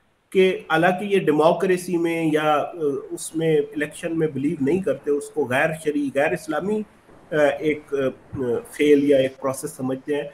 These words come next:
मेरा नहीं ख्याल कि टीटीपी इस वक्त, अ, पॉलिटिकल rallies पे हमला करेगी, but with the caveat के कल ये अपना mindset change कर लें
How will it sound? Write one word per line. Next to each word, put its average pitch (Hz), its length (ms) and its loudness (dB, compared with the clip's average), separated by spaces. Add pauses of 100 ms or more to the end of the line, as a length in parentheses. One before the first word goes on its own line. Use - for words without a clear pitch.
(260)
मेरा 190 220 6
नहीं 196 240 6
ख्याल 196 240 2
कि 190 140 0
टीटीपी 190 840 0
इस 190 220 -4
वक्त, 170 320 2 (340)
अ, - 60 -18
पॉलिटिकल 160 760 2
rallies 151 400 4
पे 156 80 0
हमला 135 280 2
करेगी, 156 480 2
but 160 220 4 (560)
with 175 160 6
the 185 160 6 (120)
caveat 208 540 6
के 214 80 4
कल 202 280 6
ये 208 120 6
अपना 190 340 6
mindset 190 560 4
change 185 400 4
कर 151 240 2
लें 226 300 6